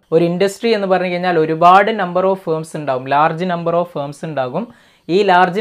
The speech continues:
number of firms എന്താണ്, ഒരേപോലെയുള്ള producing identical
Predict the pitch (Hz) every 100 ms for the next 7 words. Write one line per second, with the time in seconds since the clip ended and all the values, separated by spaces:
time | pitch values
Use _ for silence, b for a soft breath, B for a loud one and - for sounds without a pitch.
0 | 208 196 196 202 196 170 170 190 180 170
1 | 165 143 147 165 220 214 214 175 147 139
2 | 135 147 160 175 185 226 233 B B 139
3 | 147 156 170 170 180